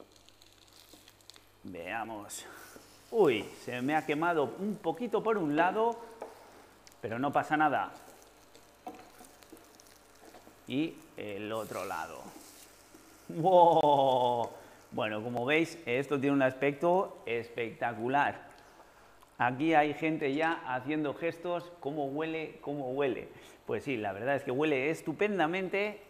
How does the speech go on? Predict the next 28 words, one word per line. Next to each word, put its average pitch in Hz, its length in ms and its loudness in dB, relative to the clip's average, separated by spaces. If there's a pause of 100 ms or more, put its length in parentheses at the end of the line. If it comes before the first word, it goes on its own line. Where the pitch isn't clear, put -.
y 113 160 -2
va 135 240 4
a 147 60 0
ser 170 340 -2 (960)
un 269 200 0
desayuno 160 840 2
tardío, 165 760 2 (240)
porque 151 480 -4 (480)
es 110 220 -12
hora 120 280 -2
casi 135 300 -2
del 147 160 0
almuerzo, 156 580 -2 (300)
pero 190 340 2 (160)
creo 180 540 2 (220)
que 147 140 -4
mis 151 240 -4
compañeros 123 720 -6
lo 104 140 -4
van 110 160 -2
a 110 60 -2
disfrutar 110 800 -4
igualmente. 110 880 0 (1700)
Bueno, 120 440 4
hay 202 240 4
alguien 208 420 6
que 160 240 4
es 180 180 -2